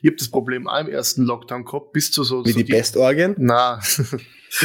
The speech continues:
Speaker 1: Die ersten anderthalb Monate, ähm,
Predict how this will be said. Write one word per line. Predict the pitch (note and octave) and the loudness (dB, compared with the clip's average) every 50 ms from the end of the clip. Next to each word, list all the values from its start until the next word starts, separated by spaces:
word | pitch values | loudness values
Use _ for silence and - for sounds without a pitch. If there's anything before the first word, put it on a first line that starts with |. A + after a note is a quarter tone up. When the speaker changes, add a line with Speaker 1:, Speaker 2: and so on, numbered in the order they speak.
| - - - - - _ - - - - - - - - _ - - - - - _ _ _ _ _ - - - - - - | -2 -2 -6 -16 -18 _ -20 -16 -10 -6 -6 -6 -6 -8 _ -12 -12 -12 -12 -16 _ _ _ _ _ -8 -4 -4 -4 -2 4
Speaker 1:
Die | C#3 C3+ | 4 6
ersten | C3+ C3+ - - C3 | 6 4 2 -2 -4
anderthalb | C3+ C#3 C#3+ C#3 C3 B2 A2+ A#2+ | -4 -4 -4 -6 -8 -10 -8 -8
Monate, | A#2+ A#2+ C3 C3+ C3+ C3+ C3 C3 - - | -6 -4 -4 -4 -6 -6 -10 -10 -10 -8
ähm, | B2 A#2 A#2 A2+ A#2 A#2+ A#2+ A#2 | -6 -6 -6 -6 -8 -8 -10 -12